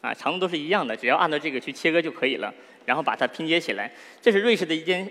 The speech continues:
教堂，它是由六厘米厚的木板搭建而成的，很快，啊，特别的快。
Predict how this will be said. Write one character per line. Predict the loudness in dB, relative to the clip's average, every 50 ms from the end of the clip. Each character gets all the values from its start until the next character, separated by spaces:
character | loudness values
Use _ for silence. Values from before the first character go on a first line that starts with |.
| -4
教 | 2 2 2 2
堂， | 4 0 0 0 0
它 | -4 -4
是 | -4 -2 -2
由 | -2 0 0 0 -2
六 | 0 2 2 2 2
厘 | 2 0
米 | 0 -2 -4 -6
厚 | -8 -6 -4 -2
的 | 0 0 -2
木 | 0 -2 0
板 | 2 0 0 0 -2 0
搭 | 0 0
建 | 2 2
而 | 0 0 0
成 | -2 -6 -10
的， | -10 -10 -12
很 | -12 -16 -18 -18
快， | -14 -6 -4 -4 -4 -4 -12 -20 -20 _ _ _ _ _ -8
啊， | -8 -8 -8 -8 -12 -20 -20
特 | -10 -8
别 | -6 -4 -4
的 | -6
快。 | -6 -4 -4 -4